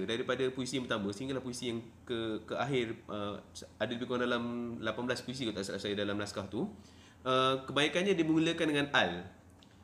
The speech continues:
Ada al sana sini, ada al perenggan sini, ada al stanza berikutnya, ada al. Saya rasa macam, al ni apa sebenarnya? Tetapi konten tu, kandungan yang dia tulis itu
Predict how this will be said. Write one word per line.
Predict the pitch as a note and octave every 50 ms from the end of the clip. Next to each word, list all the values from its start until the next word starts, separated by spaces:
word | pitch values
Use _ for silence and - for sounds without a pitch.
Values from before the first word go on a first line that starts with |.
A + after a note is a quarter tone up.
| - -
Ada | - A#2+ A#2+ C3 B2 - B2
al | B2+ B2+ A#2+ A#2 A#2 A2+ - - - - -
sana | - B2 A#2+ A#2+ A#2+
sini, | A#2+ C3 C3 C#3 B2+ A#2
ada | A2+ A2+ A#2 - -
al | A#2 A2+ A2 A2 G#2+ A2 - - -
perenggan | - - A#2 A2+ A#2 A#2 A#2 A#2
sini, | A2+ B2 A#2+ A#2+
ada | A2+ A2 A#2+ -
al | - A2+ G#2+ G#2 G#2
stanza | G#2+ - - A2 A2+ A#2 A#2 A#2+ A2 G#2+
berikutnya, | B2 A#2 - - - A2+ C#3 C3 G#2+
ada | -
al. | - A2 G#2 G#2 G#2 G2+ G#2+ - - - - - - - -
Saya | - - - D#3+ E3+ F3
rasa | E3+ F#3
macam, | F#3+ F#3+ G3 E3+ - - -
al | C3+ C3 D3 F3+
ni | F#3+
apa | C#3 A#2 - - F#3 F3
sebenarnya? | D#3+ D3+ D#3 D#3 D3+ A#2+ G2 F#2 F2+ F#2 - - - -
Tetapi | - C3 B2+ D3 - - F#3+ F#3+
konten | - D3+ D3 D#3 E3+ - - A3 E3+ C3+ B2 G2
tu, | G#2
kandungan | G2 - B2 B2 C#3 D3 F3 F3+ D#3+
yang | D3 C#3
dia | C3+ C#3 C3+
tulis | D3 D3 C#3+ C3+ C3
itu | C3 A2+ - G#2 G#2 A#2+